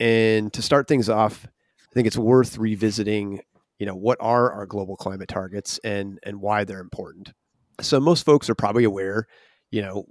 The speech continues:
we have what's called the Paris Agreement, you know, our Paris Climate Accords that went into effect in, in, back in twenty sixteen. And the, the crux of the, the Paris target is, you know, trying to limit warming to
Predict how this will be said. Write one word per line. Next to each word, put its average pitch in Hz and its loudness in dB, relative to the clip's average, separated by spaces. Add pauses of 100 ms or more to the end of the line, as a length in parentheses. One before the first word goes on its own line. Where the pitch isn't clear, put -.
(140)
we 110 -4
have 104 -2
what's 104 -12
called 95 -4
the - -16
Paris 156 2
Agreement, 123 0 (160)
you 101 -10
know, 95 -12
our 95 -14
Paris 101 -2
Climate 120 -2
Accords 107 2 (240)
that 101 -8 (240)
went 120 2
into 107 2
effect 98 -4
in, 98 -6
in, 101 -14
back 98 -10
in 98 -8
twenty 104 -4
sixteen. 143 -6 (480)
And 123 2
the, 110 4 (460)
the - -8
crux - 0
of 113 -4
the, 107 2 (280)
the 110 -16
Paris 113 2
target 101 -2
is, 98 -10 (440)
you 107 -6
know, 90 -12 (420)
trying 127 2
to 113 0
limit 104 -4
warming 107 -4
to 98 -6